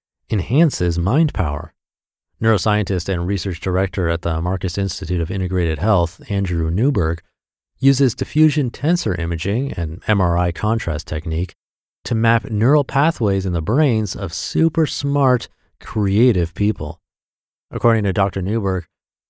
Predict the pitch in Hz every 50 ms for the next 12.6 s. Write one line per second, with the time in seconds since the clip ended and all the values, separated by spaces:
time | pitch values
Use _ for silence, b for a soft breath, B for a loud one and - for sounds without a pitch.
0 | _ _ _ - 107 107 - 131 139 156 170 - 156 147 143 139 131 - - 139
1 | 151 147 - 143 123 107 113 113 113 113 113 113 117 117 110 107 - - 117 113
2 | 107 98 92 90 95 98 110 117 - - 113 92 92 98 98 95 101 82 117 147
3 | 165 147 - - - 104 98 95 87 95 82 85 85 80 - 107 123 147 156 151
4 | 143 120 101 92 90 87 - 113 107 95 98 92 95 92 92 90 87 - - 95
5 | 92 90 90 92 92 90 92 87 87 85 - 98 117 165 185 107 85 85 87 87
6 | - - _ _ _ _ _ _ _ _ _ _ _ _ - - 127 123 113 113
7 | - _ _ _ _ _ _ _ _ _ _ _ - 110 95 101 110 113 107 -
8 | - 110 104 - - 104 90 92 98 110 110 107 113 107 101 101 98 92 - -
9 | 101 104 107 - - 95 87 82 - 87 80 - 87 85 85 - - _ _ _
10 | _ _ _ _ - 107 117 120 - - 113 113 - 117 95 87 107 117 120 -
11 | - 95 85 82 - - 90 82 - 104 - 107 101 90 - 107 107 - - 107
12 | 107 104 92 104 110 127 135 110 78 80 82